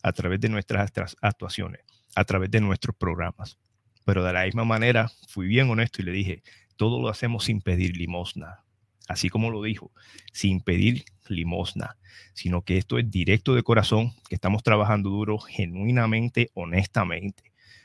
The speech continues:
para llegar a ustedes con nuestra música, con nuestros programas, nuestras creaciones. Así de simple. Y como yo siempre digo, y si no gusta,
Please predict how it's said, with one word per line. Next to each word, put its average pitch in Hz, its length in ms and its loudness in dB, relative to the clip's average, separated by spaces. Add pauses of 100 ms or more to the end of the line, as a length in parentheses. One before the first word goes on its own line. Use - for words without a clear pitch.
(120)
para 87 180 4
llegar 82 260 2
a 90 40 0
ustedes 85 400 -6
con 92 200 -4
nuestra 92 280 -6
música, 127 480 -6 (380)
con - 180 -6
nuestros 107 260 -2
programas, 101 440 0
nuestras 95 360 -6
creaciones. - 680 -8 (380)
Así - 440 2 (200)
de 95 100 0
simple. - 440 -4 (460)
Y - 180 -2
como 90 300 -4
yo 92 160 -4
siempre 104 380 4
digo, 92 240 0
y 90 60 -6
si 82 240 -6
no 113 360 6
gusta, 131 540 4